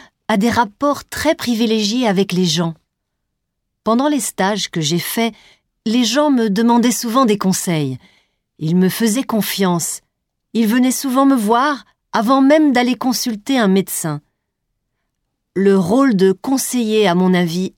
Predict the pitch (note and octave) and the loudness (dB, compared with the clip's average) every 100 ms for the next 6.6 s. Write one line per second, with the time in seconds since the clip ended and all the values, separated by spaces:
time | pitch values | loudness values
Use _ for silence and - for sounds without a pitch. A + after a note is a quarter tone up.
0 | _ - - B3+ A3+ G#3+ - - - D#3+ | _ -6 -4 -4 -2 -2 -4 -8 -6 -8
1 | D#3 _ _ _ _ _ _ _ _ _ | -8 _ _ _ _ _ _ _ _ _
2 | _ _ - F#3 A#3+ A#3+ B3 A3 D4+ - | _ _ -6 -2 0 0 -2 -2 -4 -6
3 | - A3+ G3+ B3 - B3 - B3+ G#3 C4+ | -4 -2 0 -2 -2 -4 -4 -2 -2 -4
4 | - C4+ - G#3+ G#3+ A3+ A#3 A#3+ A#3 _ | -4 -4 -4 -6 -4 -6 -2 -2 -4 _
5 | B3 - - G#3 G3 F#3+ F3 - F3 F3 | -6 -4 -2 0 2 2 -2 -4 -2 -2
6 | F3+ F3+ - F3+ E3 | -2 -4 -2 -2 -2